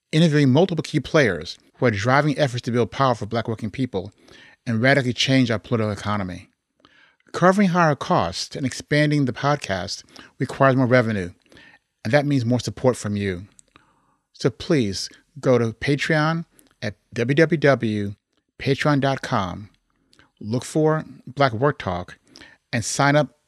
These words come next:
to become a monthly contributor. We need six new sustainers. If you can only make a one-time contribution, that is fine. Also, since we began this campaign, some of our current sustainers decided to raise their contributions.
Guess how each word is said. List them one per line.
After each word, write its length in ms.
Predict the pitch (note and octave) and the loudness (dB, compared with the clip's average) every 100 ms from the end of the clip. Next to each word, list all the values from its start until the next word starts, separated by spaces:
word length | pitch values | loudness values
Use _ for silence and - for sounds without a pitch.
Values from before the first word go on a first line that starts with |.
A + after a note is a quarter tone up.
| _ | _
to 80 | - | -8
become 480 | A#2 - B2 A#2 A#2 _ _ _ - | -6 -2 -2 0 -2 _ _ _ -10
a 100 | A2+ | -2
monthly 380 | A#2 B2 - A#2+ | 0 0 -2 -6
contributor. 540 | A#2 - A2 F2+ F#2+ _ _ _ _ _ _ _ _ _ _ _ _ _ _ | -4 -4 -4 -6 -10 _ _ _ _ _ _ _ _ _ _ _ _ _ _
We 100 | C#3+ | 0
need 60 | C3+ | 0
six 280 | - - C3+ | 0 -2 0
new 80 | |
sustainers. 720 | B2+ A#2 - G2+ F#2 F#2+ - - _ _ _ _ _ - - - _ | 0 -2 -4 -6 -6 -12 -14 -18 _ _ _ _ _ -20 -20 -20 _
If 120 | C#3+ D#3+ | 0 4
you 80 | |
can 80 | A#3 | 6
only 140 | A3+ G3+ | 6 4
make 240 | F#3 F3 | 4 2
a 60 | C3 | 0
one-time 600 | C#3 D3+ C#3 C#3 C3 - | 2 0 2 2 2 -2
contribution, 680 | - C3 G#2 C3+ - G2+ G2 | -4 -4 0 0 0 -2 -2
that 140 | A#2 | -2
is 80 | G#2 | -4
fine. 420 | - G#2 F2+ F#2+ _ _ _ _ _ _ _ | -4 -4 -6 -12 _ _ _ _ _ _ _
Also, 460 | C#3+ F3 - G2+ F#2+ - _ _ _ _ - | 2 2 2 -4 -4 -12 _ _ _ _ -8
since 280 | - E3 | -2 -2
we 140 | - C3 | 0 -2
began 280 | C3+ F#3 G3 | 2 2 2
this 120 | E3 | 0
campaign, 720 | - A2 G2+ G2+ G2 G2 G2+ - - _ | -2 -4 -2 -4 -4 -6 -10 -14 -20 _
some 240 | - G3 | 0 2
of 100 | G3 | 4
our 140 | D3+ C3+ | 4 0
current 360 | - G3 G#3+ | 0 2 2
sustainers 440 | - C3+ A#2+ G#2 G#2+ | 2 -2 0 0 0
decided 320 | A2 A#2 A2 | 0 0 0
to 80 | A2 | 0
raise 140 | A2+ | -2
their 80 | A2+ | -2
contributions. 680 | A#2 G#2+ C#3 C#3+ C#2 C#2+ | -6 -2 -2 -2 -4 -12